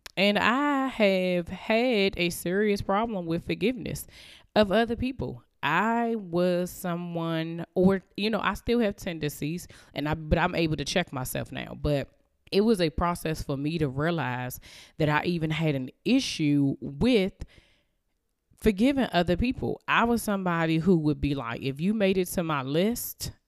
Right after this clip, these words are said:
that was it. Once you was on my list, as far as I was concerned, you was dead to me." It didn't really, it did not matter who you were, what the offense was, family, friend, somebody else friend. It don't even, it didn't matter. Like, if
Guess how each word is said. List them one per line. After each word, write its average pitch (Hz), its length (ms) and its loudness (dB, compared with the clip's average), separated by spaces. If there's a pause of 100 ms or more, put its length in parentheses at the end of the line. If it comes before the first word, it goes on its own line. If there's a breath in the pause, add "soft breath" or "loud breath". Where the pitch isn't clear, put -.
(340)
that 151 300 0
was 180 180 0
it. 170 220 2
Once 180 260 -4
you 214 60 0
was 196 160 0
on 175 100 -2
my 170 140 -6
list, 165 280 -2
as - 100 -16
far 180 180 0
as 185 100 -2
I 175 80 -2
was 170 140 -6
concerned, 151 440 -4
you 175 100 -4
was 170 120 -2
dead 139 240 0
to 123 80 -6
me." 113 220 -8
It 175 160 2
didn't 180 320 0
really, 156 380 -2
it 156 380 0
did 233 200 4
not 185 240 -4
matter 160 320 0
who 202 240 0
you 226 180 -2
were, 156 340 0 (300 loud breath)
what 143 280 0
the 220 160 -2
offense 208 440 0
was, 156 380 4
family, 202 600 2
friend, 180 600 -2 (260 loud breath)
somebody 175 500 0
else 170 180 2
friend. 170 280 -2
It 254 160 4
don't 240 240 2
even, 226 220 0
it 196 160 6
didn't 196 360 4
matter. 170 380 0
Like, 131 300 0
if 143 100 0